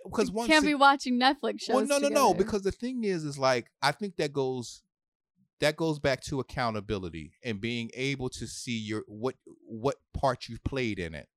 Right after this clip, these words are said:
Speaker 2: Yeah.
Speaker 1: Because you say that a person got caught up.
Speaker 2: Yeah.
Speaker 1: "I can't believe he or she got caught up." Well, what did you do
Speaker 2: To make them get
Speaker 1: that
Speaker 2: to
Speaker 1: got
Speaker 2: that
Speaker 1: them all
Speaker 2: point.
Speaker 1: caught up?
Speaker 2: Yeah.
Speaker 1: Right?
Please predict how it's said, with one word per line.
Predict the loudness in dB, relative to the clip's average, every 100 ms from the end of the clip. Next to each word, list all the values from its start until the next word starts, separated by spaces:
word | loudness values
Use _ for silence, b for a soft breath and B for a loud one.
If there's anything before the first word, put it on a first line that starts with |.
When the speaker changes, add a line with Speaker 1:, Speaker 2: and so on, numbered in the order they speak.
| _ -14
Speaker 2:
Yeah. | -12 -6 -4
Speaker 1:
Because | 2 2 2 0
you | -2
say | 2 4 4
that | 6
a | 4
person | 6 4 4 2
got | 2 2
caught | 6 6 8
up. | 6 2 -4 _ _ _ _
Speaker 2:
Yeah. | -12 -6 -2
Speaker 1:
"I | -2
can't | -2 -4 -2
believe | -4 -2 -4 -4
he | 0 0
or |
she | 0 -2
got | -2 -2 2
caught | 4 4
up." | 4 0 -4 -16 _ _
Well, | 4 8
what | 8
did | 6 0 0
you | 0
do | 4 4 4 0 -6 -12 _ -6
Speaker 2:
To | -4
make | -4 -10 -10
them | -12 -12 -8
get | 0
Speaker 1:
that | 0
Speaker 2:
to | 4
Speaker 1:
got | 4 4
Speaker 2:
that |
Speaker 1:
them | 0 2
all | 4 4
Speaker 2:
point. | 4
Speaker 1:
caught | 2 2
up? | 2 -2 -6 _
Speaker 2:
Yeah. | -8 -6 -6 0
Speaker 1:
Right? | 2 4 0